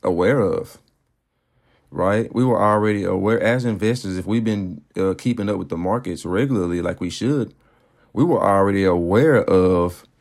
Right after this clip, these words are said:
inflation being cooled and slowed down due to the C P I, right? Due, you know, due to the in-, information.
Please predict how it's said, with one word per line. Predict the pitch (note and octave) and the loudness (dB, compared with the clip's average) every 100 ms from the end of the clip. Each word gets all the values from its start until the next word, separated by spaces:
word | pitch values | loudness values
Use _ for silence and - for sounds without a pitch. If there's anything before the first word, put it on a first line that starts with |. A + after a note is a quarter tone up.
| _ _ _ _ _ _ _ _ _ _ _ _ _ _ _ - | _ _ _ _ _ _ _ _ _ _ _ _ _ _ _ 0
inflation | G2+ - G2+ G2+ F#2+ F#2+ F2+ F2 D#2 _ _ - - | 0 2 2 2 2 0 0 -2 -8 _ _ -14 -4
being | G2+ G2 F#2+ F2+ | 0 2 2 0
cooled | F2 - A2+ G#2 F#2+ F2+ | -4 0 4 4 4 2
and | E2+ | -2
slowed | - G2 F#2+ F2+ | -4 -2 0 -2
down | F#2+ F#2+ F#2 F2+ E2+ | -4 -2 -2 -4 -4
due | F#2+ F2+ | -6 -6
to | - F#2 F2 E2+ - _ _ _ _ _ | -6 -4 -4 -6 -10 _ _ _ _ _
the | - F2 | -8 -8
C | - G#2 F#2 | -6 -6 -6
P | - F#2+ F2+ | -6 -4 -2
I, | E2+ | -2
right? | E2 E2+ E2+ | -2 -4 -4
Due, | F#2 G2+ G2 | -6 -6 -6
you | G#2 | -4
know, | F#2+ F#2 | -4 -4
due | G#2 G#2 | -4 -4
to | G2+ | -4
the | F#2+ | -6
in-, | F#2+ F#2+ | -6 -6
information. | G#2 F2+ F2+ F2+ G2 F#2+ F#2+ F2 | -8 -6 -6 -4 -4 -4 -8 -10